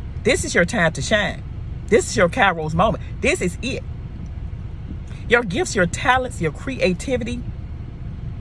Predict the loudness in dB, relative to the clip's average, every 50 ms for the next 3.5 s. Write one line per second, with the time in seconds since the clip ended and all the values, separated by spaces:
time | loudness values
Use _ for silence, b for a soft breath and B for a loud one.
0 | -6 -8 -8 -6 -2 2 4 6 6 6 6 4 0 0 0 0 -2 -2 -2 -4
1 | -4 -4 -6 -8 -8 -8 -8 -8 -8 -8 -10 -10 -10 -10 -10 -10 -8 -8 -8 -8
2 | -8 -8 -8 -6 -6 -6 -8 -4 -2 -2 0 4 4 4 4 4 2 2 2 2
3 | 2 2 2 0 0 -2 -2 -4 -6